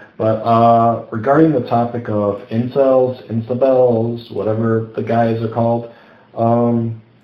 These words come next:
I made a really quick observation, and that can just go wherever we want that to go. But this is only happening to straight men.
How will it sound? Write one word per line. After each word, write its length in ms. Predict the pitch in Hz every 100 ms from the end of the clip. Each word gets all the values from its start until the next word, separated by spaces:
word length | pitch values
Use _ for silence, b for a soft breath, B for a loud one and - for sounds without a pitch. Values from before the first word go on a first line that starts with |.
| _ 131
I 60 |
made 160 | 151 143
a 60 |
really 260 | 117 117 113
quick 180 | - 107
observation, 960 | 104 - 98 95 92 - 92 90 87 -
and 500 | 95 92 90 90 -
that 160 | 92 -
can 120 | 95
just 200 | - -
go 200 | 95 95
wherever 280 | 92 92 90
we 200 | 92 92
want 240 | 95 101
that 160 | 117 -
to 60 | -
go. 220 | - 110 B B 110
But 140 | 110
this 180 | 135 160
is 100 | 156
only 240 | 156 175 143
happening 420 | 120 113 113 104
to 200 | - 92
straight 420 | - - 95 -
men. 240 | - -